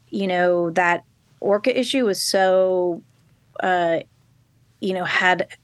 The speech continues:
made such deep inroads into the marketplace.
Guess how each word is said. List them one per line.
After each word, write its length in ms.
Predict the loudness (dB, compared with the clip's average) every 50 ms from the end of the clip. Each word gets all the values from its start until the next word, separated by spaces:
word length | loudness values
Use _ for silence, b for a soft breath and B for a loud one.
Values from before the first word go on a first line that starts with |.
| _ -6
made 440 | -4 -2 0 0 2 2 0 0 -2
such 300 | -2 -2 -2 -2 -2 -2
deep 240 | -2 -2 -4 -4 -2
inroads 520 | -2 -2 0 2 4 6 6 4 4 2 -2
into 200 | -4 -2 -2 -2
the 120 | -2 -2
marketplace. 840 | 0 0 -2 -2 -2 -6 -10 -2 0 0 0 2 0 -4 -6 -8